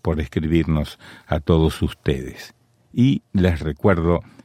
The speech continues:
que pueden ustedes también llamar para dejar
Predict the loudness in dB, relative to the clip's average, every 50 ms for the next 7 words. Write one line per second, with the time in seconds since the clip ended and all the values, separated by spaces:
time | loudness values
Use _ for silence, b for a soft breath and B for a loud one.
0 | b _ -6 -4 -4 -4 -2 0 2 4 4 4 4 2 0 0 0 0 2 2
1 | 2 0 -2 -2 0 0 2 2 2 4 6 4 4 4 4 4 4 6 4 4
2 | 2 0 -4 b b b b b -2 0 0 0 0 -2 -2 -4 -2 0 0 0
3 | -2 -6